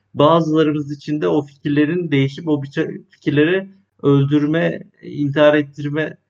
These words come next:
eğilimi içerisine girebilme güdüsünü ortaya çıkarmak için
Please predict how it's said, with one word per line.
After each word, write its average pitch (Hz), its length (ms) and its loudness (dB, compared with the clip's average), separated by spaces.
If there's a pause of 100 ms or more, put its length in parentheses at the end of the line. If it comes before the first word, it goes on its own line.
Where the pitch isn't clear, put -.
(300)
eğilimi 139 460 4
içerisine 143 580 -4
girebilme 139 760 0 (240)
güdüsünü 135 720 -6 (100)
ortaya 117 420 -4
çıkarmak 110 480 -6
için - 280 -16